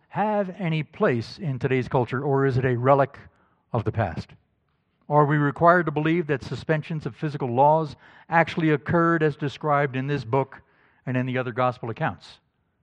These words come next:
You gotta believe that in order to be a Christian? In brief? Yeah, huh? Yes, you do.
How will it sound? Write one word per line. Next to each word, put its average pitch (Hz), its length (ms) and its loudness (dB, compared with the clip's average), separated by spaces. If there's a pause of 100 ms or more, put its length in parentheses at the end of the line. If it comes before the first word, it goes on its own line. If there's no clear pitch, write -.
You 120 80 -12
gotta 127 180 -2
believe 135 300 -4
that 208 200 -2
in 175 60 -12
order 147 160 -8
to 139 40 -6
be 151 120 -6
a 139 40 -8
Christian? 220 380 -4 (760)
In 120 100 -6
brief? 226 420 4 (1300)
Yeah, 139 160 6
huh? 226 320 0 (580)
Yes, 254 400 -4 (260)
you 143 80 -2
do. 131 240 2